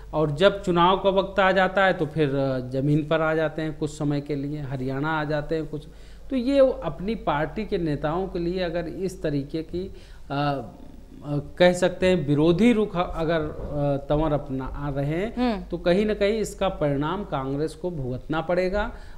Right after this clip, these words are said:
Speaker 1: और ख़ास तौर पे उन्होंने खुद ये बात कही कि वो एक दलित के नेता के तौर पर उनको वहाँ पर पेश किया गया था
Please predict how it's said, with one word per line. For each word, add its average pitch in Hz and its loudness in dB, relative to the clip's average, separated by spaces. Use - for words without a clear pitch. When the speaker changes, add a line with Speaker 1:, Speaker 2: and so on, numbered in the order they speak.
Speaker 1:
और 156 0
ख़ास 202 6
तौर 214 6
पे 214 0
उन्होंने 208 2
खुद 247 4
ये 254 8
बात 185 4
कही 131 0
कि 180 2
वो 214 6
एक 202 4
दलित 185 0
के 190 2
नेता 160 2
के 175 0
तौर 160 2
पर 160 -2
उनको 151 0
वहाँ 151 0
पर 147 0
पेश 151 -2
किया 160 -2
गया 156 -4
था 185 -8